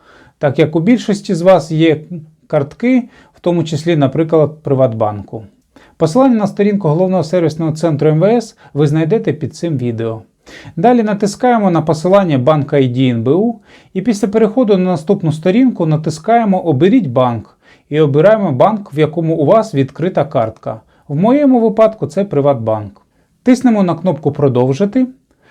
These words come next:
Далі вводимо свій номер телефону, який зазначений як основний в банку, і вводимо свій пароль. І натискаємо кнопку «Ввійти».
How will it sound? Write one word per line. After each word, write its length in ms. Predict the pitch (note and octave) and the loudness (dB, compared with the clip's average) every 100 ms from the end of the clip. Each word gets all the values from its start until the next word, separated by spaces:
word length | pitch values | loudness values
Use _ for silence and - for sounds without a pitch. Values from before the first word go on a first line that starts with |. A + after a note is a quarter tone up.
| _ _ - - | _ _ -20 -10
Далі 280 | D3 A3 D4+ | 2 4 4
вводимо 400 | A#3 B3+ A3 G#3+ | 2 0 2 0
свій 240 | G3+ A3 G#3+ | -2 -2 0
номер 320 | G3 F#3+ D#3 | 2 0 0
телефону, 540 | E3+ D#3+ D#3 B2+ A#2 G#2 | 0 -2 0 -2 -4 -6
який 300 | C3+ C#3+ F#3+ | -6 -2 -2
зазначений 600 | D3+ C#3+ F#3 A#3 - G3+ | 0 0 0 -2 -2 0
як 200 | C#3+ C3+ | 0 0
основний 400 | - - D3 F#3+ | -4 -2 -2 0
в 140 | D#3 A#2+ | -2 0
банку, 560 | C3 B2 G#2+ - G#2+ - - _ | 2 2 0 -6 -8 -10 -20 _
і 100 | C#3+ | -4
вводимо 440 | C3 A#3+ A3 G3 | 2 2 2 0
свій 240 | - D#3 F3 | 0 -2 0
пароль. 420 | D#3 B2 A2 G#2+ - _ _ _ - | 0 0 0 -4 -10 _ _ _ -6
І 60 | |
натискаємо 640 | C#3+ C3+ C3+ - G#3+ A3 G3 | -4 -4 -6 0 0 0 -2
кнопку 420 | C#3 D#3+ - C3+ | -2 -4 -2 -2
«Ввійти». 500 | A#2+ B2 - A2+ | 0 -2 -4 -10